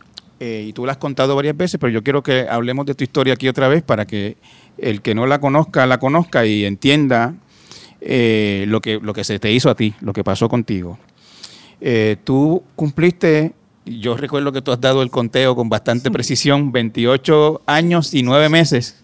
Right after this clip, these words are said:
Speaker 2: Sí.
Speaker 1: preso
Speaker 2: Sí.
Speaker 1: por un crimen que no
Speaker 2: Que, que no
Speaker 1: cometiste,
Speaker 2: hice.
Speaker 1: una
Speaker 2: Sí.
Speaker 1: violación y un secuestro. Eh,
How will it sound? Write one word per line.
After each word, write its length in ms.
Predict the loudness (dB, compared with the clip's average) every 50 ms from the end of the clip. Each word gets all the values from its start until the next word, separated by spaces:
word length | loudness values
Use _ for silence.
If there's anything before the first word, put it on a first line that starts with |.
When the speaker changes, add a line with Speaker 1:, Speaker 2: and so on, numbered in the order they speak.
| _
Speaker 2:
Sí. 200 | -16 -16 -16 -16 -20 _ _ _ _ -20 -20 -6 _
Speaker 1:
preso 420 | 6 6 6 6 4 0 -2 -2 -4 _
Speaker 2:
Sí. 360 | -10 -8 -6 -6 -8 -10 -14 _ _ _ _ _ _ -20 -20 -10 _
Speaker 1:
por 160 | 0 4 4
un 80 | 4 2
crimen 260 | 2 2 2 2 2 2
que 100 | 2 0
no 80 | 0
Speaker 2:
Que, 80 | 0 0 0 0 0
que 80 | 0 -2
no 100 | -4 -2
Speaker 1:
cometiste, 140 | -4 -4 -6 -6 -10 -16
Speaker 2:
hice. 60 | -20 _ _ _ _ _
Speaker 1:
una 220 | -6 -2 0 2
Speaker 2:
Sí. 40 | 2
Speaker 1:
violación 840 | 2 2 2 2 0 -2 -4 -8 -10 -10 -12 -16 -20 -20 -18 -18 -10
y 120 | -6 -4 -2
un 100 | -2 0
secuestro. 560 | 0 -2 -2 -2 -4 -4 -4 -10 -12 -12 -12 _ _ _ _ _ _ _ _ _ _ _ -18 -18 -18 _ _
Eh, 720 | -6 -4 -2 -2 -2 -4 -4 -6 -8 -10 -12 -12 -16 -18